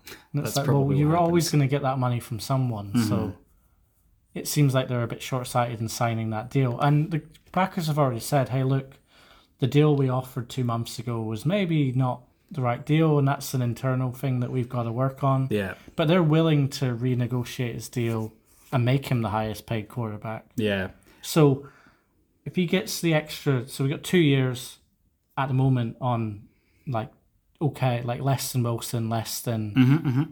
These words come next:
Speaker 1: Dak. If he gets three years, a hundred million, or
Speaker 2: Mm-hmm.
Speaker 1: like, three years, a hundred twenty million,
Speaker 2: Yeah.
Speaker 1: like, do you stay at the Packers? Do the fans want,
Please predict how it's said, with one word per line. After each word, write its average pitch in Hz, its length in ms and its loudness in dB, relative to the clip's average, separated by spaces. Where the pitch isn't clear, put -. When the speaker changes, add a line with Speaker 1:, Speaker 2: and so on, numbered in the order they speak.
Speaker 1:
Dak. - 460 -6
If 143 100 -6
he 180 80 4
gets 208 280 0
three 156 480 0
years, 131 580 2
a 139 80 -2
hundred 120 300 0
million, 120 400 -2
or 110 80 -10
Speaker 2:
Mm-hmm. 107 240 0
Speaker 1:
like, - 200 -4
three 135 240 0
years, 113 480 -4
a 123 60 -6
hundred 113 300 -2
twenty 110 240 -4
million, 113 380 -4
Speaker 2:
Yeah. 104 120 -4
Speaker 1:
like, - 280 -14
do 139 120 -4
you 127 80 0
stay 135 320 -4
at 151 60 -6
the 151 60 -10
Packers? 190 420 -8
Do 139 80 0
the 123 80 0
fans 139 500 2
want, 123 280 -2